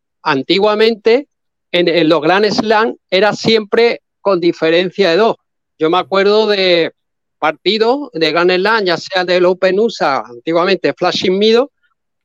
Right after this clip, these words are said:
que se llegó a jugar hasta dieciséis catorce en juego, en diferencia de, de, de dos juegos. Pero claro, ahora ya, por, precisamente para que los partidos no duren cinco o sobrepasen las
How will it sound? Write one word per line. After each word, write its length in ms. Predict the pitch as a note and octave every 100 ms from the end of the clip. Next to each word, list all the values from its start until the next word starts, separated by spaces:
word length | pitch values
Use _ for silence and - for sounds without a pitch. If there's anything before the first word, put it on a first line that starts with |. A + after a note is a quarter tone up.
| _ _
que 200 | E3 E3
se 200 | - D#3+
llegó 260 | D3+ D#3 F#3+
a 220 | G3 F#3+
jugar 400 | - F3+ F#3+ G#3
hasta 260 | G#3 G3
dieciséis 640 | E3 E3 - C#3 - F3+ F3+
catorce 600 | D#3 C#3+ G#3+ G3+ A#2+ - _ _ _ _ _ _ _ _ _ _ _
en 160 | - C#3+ -
juego, 260 | G3+ F3+
en 60 | C3
diferencia 680 | C3+ - C#3 D3+ D3 D3 C3+
de, 340 | C#3+ C3+ B2 _ _
de, 380 | C#3 C3 C3+ C#3 -
de 220 | C3+ C#3+
dos 180 | C3+ D3
juegos. 360 | - F#3 - _ _ _ - _ -
Pero 220 | C#3 D3+
claro, 340 | F#3 G#3 C3+ -
ahora 300 | E3 F3+ G3
ya, 260 | G3+ G#3+
por, 240 | G#3 E3+ D#3 _
precisamente 520 | - D#3+ G3 G3+ G#3 F#3
para 180 | E3+ E3
que 180 | D#3+
los 300 | D#3+ F3 E3+
partidos 580 | - E3 E3 G#3 A3 F#3+
no 160 | F#3 G#3
duren 400 | A#3 A3+ D3 A#2+ _ _
cinco 600 | - G#3+ A#3 G#3 D#3 B2+ - - - _ _ _ _ _ -
o 200 | D#3+ D#3+
sobrepasen 760 | - F3 E3+ D3+ F#3+ G3+ F3+
las 140 | D#3